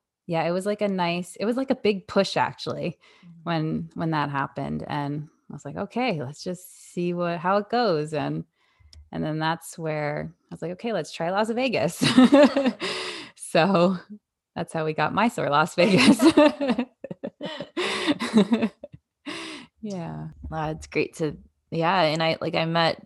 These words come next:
Speaker 2: Carrie when she's just started to do some classes. Um, this is before she got the official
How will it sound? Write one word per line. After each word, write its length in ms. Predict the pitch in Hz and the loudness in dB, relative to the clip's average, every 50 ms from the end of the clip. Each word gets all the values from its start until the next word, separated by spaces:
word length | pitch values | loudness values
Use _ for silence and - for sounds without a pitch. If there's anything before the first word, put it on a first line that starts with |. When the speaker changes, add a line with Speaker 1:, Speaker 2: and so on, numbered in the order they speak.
| _ _ - | _ _ -12
Speaker 2:
Carrie 320 | - - 165 160 156 156 | -6 -4 -2 0 0 2
when 160 | 156 156 147 151 | 0 0 -2 -4
she's 340 | - - 151 151 147 - | -4 -2 -4 -4 -4 -6
just 220 | - - - 208 - | -8 -8 -8 -8 -6
started 460 | - - 143 143 151 151 147 151 156 - | -2 0 2 4 4 4 4 2 0 -2
to 240 | - 175 156 151 151 156 _ _ _ _ _ - | -4 -4 -4 -4 -6 -10 _ _ _ _ _ -4
do 160 | - 165 156 | 0 0 2
some 300 | 170 - - 156 143 151 | 2 0 -2 -2 -2 -2
classes. 1000 | 175 - - - 135 143 147 - - 170 160 156 151 151 151 156 156 156 160 - - - - - - - - - - - | -2 0 2 2 2 2 2 2 2 4 4 6 6 6 4 4 2 0 -4 -8 -12 -14 -20 -20 -20 -20 -20 -20 -10 -4
Um, 520 | - 170 165 151 151 151 151 151 147 147 151 | -2 0 2 2 2 2 2 2 0 0 0
this 180 | 151 151 160 | 0 -2 -2
is 60 | 160 151 | -4 -6
before 640 | 156 147 143 - - - 151 147 147 147 147 147 | -6 -8 -10 -8 -6 -2 0 2 2 2 2 0
she 200 | 147 - - - | -2 -4 -6 -6
got 240 | 147 - 156 165 - | -4 -4 -4 -4 -4
the 140 | - 175 165 | -4 -4 -4
official 840 | 156 151 - - 156 156 - - - 156 147 147 147 147 151 151 | -4 -4 -4 -4 -2 -2 -2 -2 -2 -2 0 0 -2 -2 -4 -6